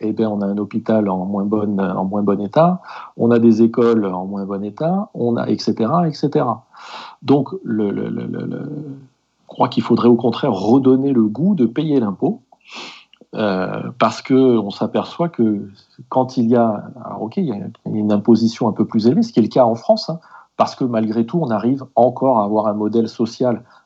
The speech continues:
un peu meilleur ou un peu moins mauvais que nos, nos, nos partenaires européens,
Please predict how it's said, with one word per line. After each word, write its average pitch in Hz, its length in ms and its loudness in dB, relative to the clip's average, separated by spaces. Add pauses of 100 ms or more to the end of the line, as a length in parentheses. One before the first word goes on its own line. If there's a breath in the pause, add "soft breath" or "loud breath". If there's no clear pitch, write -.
(140)
un 139 180 4
peu 139 320 0
meilleur 113 800 2
ou 107 80 -4
un 107 60 -6
peu 117 120 -6
moins 113 220 0
mauvais 117 420 2
que 113 120 -6
nos, 101 340 -6
nos, 110 220 -4
nos 101 120 -2
partenaires 104 560 -4
européens, 135 460 -4